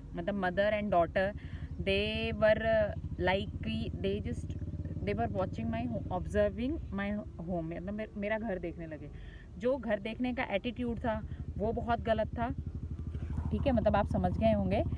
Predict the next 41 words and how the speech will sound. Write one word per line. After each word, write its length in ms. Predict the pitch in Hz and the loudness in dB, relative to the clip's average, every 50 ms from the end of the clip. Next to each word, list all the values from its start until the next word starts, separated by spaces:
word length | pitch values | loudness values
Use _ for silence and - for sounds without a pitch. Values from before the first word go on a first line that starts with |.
| - - - - - | -2 -2 -2 0 2
कि 60 | 202 | 2
वो 80 | 208 | 2
किस 220 | 214 - 233 - - | 2 0 -2 2 4
तरह 180 | 220 214 214 | 6 6 6
से 120 | 208 - 214 | 4 2 2
घर 200 | 185 214 180 180 | 4 4 4 4
देख 220 | 175 185 175 175 | 4 0 0 0
रहे 80 | 196 208 | -2 -2
थे। 80 | - | 0
हमारा 200 | 262 254 269 294 | 0 2 0 0
simple 340 | 311 - 294 277 247 277 302 | 0 0 0 2 2 2 2
सा 120 | 269 311 277 | 2 2 4
घर 140 | 240 214 | 4 4
है, 80 | 208 220 | 4 4
जैसा 220 | 208 214 214 226 | 2 0 0 0
होता 260 | 226 202 185 180 - 196 | 2 2 2 2 2 0
है 100 | 190 180 | 2 2
आंगन 460 | 175 175 180 180 175 185 185 185 185 | 2 2 2 4 4 4 4 4 4
और, 200 | 180 175 175 175 - - - - - - - - - | 4 4 2 0 -2 -4 -4 -4 -4 -4 -2 0 0
ठीक 220 | 214 196 - - | 0 0 2 0
है, 100 | 202 196 | -2 -2
it 360 | - - - - - - 208 | -2 -2 -4 -2 0 2 2
depends 360 | 202 226 - - 226 240 240 | 2 6 8 8 8 8 6
किसको 280 | - - 226 - - 226 | 2 0 -2 0 0 2
कैसा, 260 | 214 214 202 196 220 | 4 4 4 4 2
हमें 480 | 208 196 185 196 - 180 196 190 208 202 | 0 0 0 -2 0 0 2 2 2 2
खुला 280 | - 226 196 202 208 | 2 2 2 4 4
घर 160 | 220 226 226 220 | 4 2 2 2
पसंद 380 | - 220 208 226 214 202 202 | 0 0 2 2 2 4 4
है, 100 | 202 190 | 4 4
हम 180 | 190 170 165 160 | 4 2 0 0
वैसे 360 | 160 - 160 151 - - 185 | 2 2 2 2 2 0 0
घर 140 | 185 190 185 | 0 2 2
में 120 | 196 202 | 2 2
रहते 280 | 196 190 185 175 - 185 | 4 2 2 2 2 2
हैं 460 | 180 180 175 165 - - - - - 170 | 2 2 0 0 -2 -2 -2 -2 2 6
और 220 | 165 165 165 165 | 6 8 8 6
काफ़ी 280 | - - 165 160 - 190 | 6 4 2 2 2 0
पुराना 380 | - - 180 180 170 180 202 | 0 2 2 4 4 4 2
घर 220 | 220 220 226 208 208 | 4 4 6 6 6
है। 140 | 208 196 | 4 2